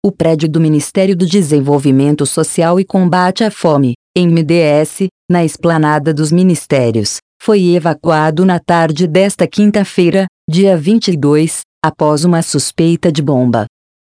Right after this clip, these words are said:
Um homem, acompanhado de uma mulher e duas crianças,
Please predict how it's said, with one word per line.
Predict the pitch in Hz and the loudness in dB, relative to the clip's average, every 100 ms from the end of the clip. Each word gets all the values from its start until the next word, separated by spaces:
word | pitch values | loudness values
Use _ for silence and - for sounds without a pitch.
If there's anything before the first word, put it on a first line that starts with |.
| 185 | 0
Um | 180 | 2
homem, | 143 143 131 120 _ - | 2 2 0 -2 _ -8
acompanhado | 156 165 147 160 147 156 147 160 | -4 -2 0 0 0 0 -2 -2
de | 185 | 0
uma | 180 | 2
mulher | 170 160 156 160 | 2 2 2 2
e | |
duas | 156 185 202 - | 0 0 0 -2
crianças, | 175 170 151 143 - 110 - | -2 0 2 0 -2 -6 -8